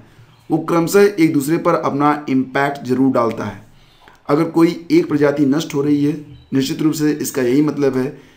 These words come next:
कि इसका कोई न कोई दुष्प्रभाव हम पर भी आने वाले समय में जरूर पड़ेगा। माऊ डॉल्फिन दुनिया में सबसे दुर्लभ और छोटी डॉल्फिन उप प्रजातियों में से एक है। यह केवल न्यूजीलैंड के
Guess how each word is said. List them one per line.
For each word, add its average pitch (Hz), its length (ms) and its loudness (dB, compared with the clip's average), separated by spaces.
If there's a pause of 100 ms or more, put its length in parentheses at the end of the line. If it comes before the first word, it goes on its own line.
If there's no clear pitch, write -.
(220)
कि 143 60 -4 (160)
इसका 185 300 0
कोई 190 260 6
न 208 80 4
कोई 185 180 4
दुष्प्रभाव 123 580 -2 (460)
हम 147 240 -2
पर 180 160 4
भी 190 160 -2 (260)
आने 139 280 4
वाले 143 160 2
समय 131 260 -2
में 135 280 -2 (160)
जरूर 160 340 4
पड़ेगा। 110 380 -4 (760)
माऊ 165 300 6
डॉल्फिन 185 360 4
दुनिया 156 260 2
में 175 100 -2
सबसे 156 240 -2
दुर्लभ 139 580 2
और 131 220 -2
छोटी 165 240 0
डॉल्फिन 147 460 0 (560)
उप 202 160 2
प्रजातियों 151 520 2
में 156 80 0
से 151 140 0 (160)
एक 165 240 2
है। 139 80 0 (840)
यह 175 140 4
केवल 190 400 4 (160)
न्यूजीलैंड 180 680 2
के 196 200 0